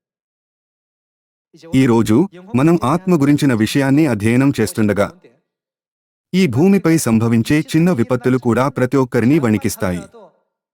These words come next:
నిత్యమైన ప్రపంచంలో మనం నిత్యం శ్రమలు అనుభవించవలసి ఉన్నట్లయితే,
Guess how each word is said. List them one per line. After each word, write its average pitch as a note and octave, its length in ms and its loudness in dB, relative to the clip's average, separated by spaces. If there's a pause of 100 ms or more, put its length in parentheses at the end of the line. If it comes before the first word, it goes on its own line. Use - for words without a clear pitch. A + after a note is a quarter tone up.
(4000)
నిత్యమైన F#3+ 480 0
ప్రపంచంలో D3+ 720 -2
మనం A#2+ 400 0
నిత్యం G3+ 320 0
శ్రమలు C#3+ 460 0
అనుభవించవలసి D#3+ 840 0
ఉన్నట్లయితే, A#2+ 600 -2